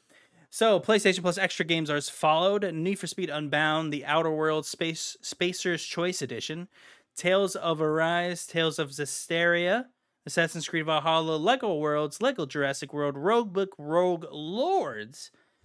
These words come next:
Something very interesting coming up in P S Plus Premium Classics, only available for premium members. Resistance Retribution.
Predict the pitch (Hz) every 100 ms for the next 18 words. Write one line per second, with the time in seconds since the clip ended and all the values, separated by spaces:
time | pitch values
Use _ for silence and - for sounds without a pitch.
0 | - _ - 135 131 139 160 151 165 -
1 | - 165 165 160 160 156 143 - 165 -
2 | 151 - _ - 170 160 143 170 175 -
3 | 254 147 139 156 147 143 135 131 139 131
4 | - 147 139 135 139 277 - _ _ -
5 | - - - 139 214 - 240 208 - 185
6 | 208 165 147 160 202 - 254 254